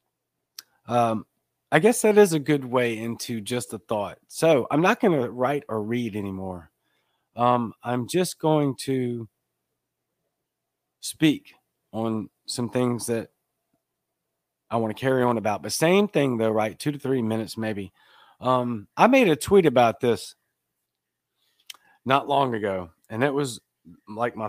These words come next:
first kind of popular tweet, I guess. I'm still very young at Twitter as well. I only have about seven hundred followers, and I'm only, like, a month and a half old, so I'm still <laughs> getting used to Twitter. If you're a Twitter follower, I'm, I'm trying, I'm getting there. Um,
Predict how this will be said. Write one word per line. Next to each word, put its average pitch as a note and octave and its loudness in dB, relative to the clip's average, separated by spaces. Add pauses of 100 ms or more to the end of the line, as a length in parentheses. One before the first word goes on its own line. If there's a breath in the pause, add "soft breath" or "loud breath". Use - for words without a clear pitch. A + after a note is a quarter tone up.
first C3 0
kind B2+ -4
of - -14
popular C3 -2
tweet, D3 -4
I B2+ -8
guess. C3+ -4
I'm G#2 -12
still C3 -6
very A2 -2
young A2+ -4
at - -20
Twitter G2+ -8
as G2 -12
well. G#2 -10 (500)
I A2 -10
only A#2 -2
have A#2+ -2
about G#2+ -2
seven A2+ -4
hundred G#2+ -8
followers, G2+ -4
and G2+ -10
I'm G2+ -8
only, G#2+ -6
like, G#2 -10
a G2+ -12
month G#2 -8
and G#2 -10
a G2 -8
half G2 -12
old, F#2+ -12
so G2+ -12 (500)
I'm G2+ -10
still - -2
<laughs> - -
getting C3 0
used B2 -4
to A2 -12
Twitter. A#2 -4
If G#2+ -8
you're A#2+ -4
a A2 -12
Twitter B2 -4
follower, A2+ -4
I'm, A2 -6
I'm G#2+ -10 (140)
trying, G#2+ -6
I'm G#2 -8
getting G2+ -10
there. G2 -12 (500)
Um, A#2 -2